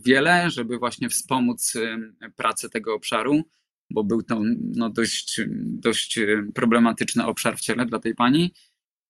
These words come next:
No i za każdym razem, kiedy ona wychodziła z zabiegu, dziewczyny na recepcji, wtedy byłem w Ciechocinku, w-, e, pracowałem, były tam też kosmetolożki, tak to się mówi,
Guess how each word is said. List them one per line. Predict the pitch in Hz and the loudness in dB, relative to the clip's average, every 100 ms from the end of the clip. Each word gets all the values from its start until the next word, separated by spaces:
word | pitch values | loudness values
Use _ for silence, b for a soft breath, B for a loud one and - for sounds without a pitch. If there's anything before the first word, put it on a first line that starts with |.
| - | 2
No | 127 151 | 6 6
i | |
za | 143 | 6
każdym | 147 160 139 151 | 4 2 2 2
razem, | 147 151 | 2 2
kiedy | 147 147 | 2 2
ona | 143 143 | 2 0
wychodziła | 139 147 131 147 | 0 0 2 0
z | 131 | 0
zabiegu, | 123 123 143 139 143 143 | 0 4 4 4 0 -2
dziewczyny | 131 127 - 135 131 | -2 -4 -2 -2 0
na | 123 | 0
recepcji, | 123 - 127 - 131 | 0 0 0 0 -4
wtedy | - 113 113 | -4 -8 -6
byłem | 120 117 | -6 -4
w | |
Ciechocinku, | - 123 117 156 143 - 135 139 | -4 -2 0 2 2 2 0 0
w-, | - _ 127 | -8 _ -6
e, | 127 123 123 127 _ | -4 -4 -8 -14 _
pracowałem, | 127 123 139 127 127 120 117 | -4 -2 0 2 2 0 -2
były | 113 110 | 0 0
tam | 113 104 | 0 -2
też | 110 - - | -2 -2 -2
kosmetolożki, | 123 - 117 135 131 131 127 - - _ _ _ 123 143 - - 160 180 165 | -2 0 2 4 4 2 -2 -8 -16 _ _ _ 4 4 4 0 4 4 4
tak | 160 139 | -4 -4
to | 117 | -4
się | - | 0
mówi, | 127 131 156 180 | 4 4 4 2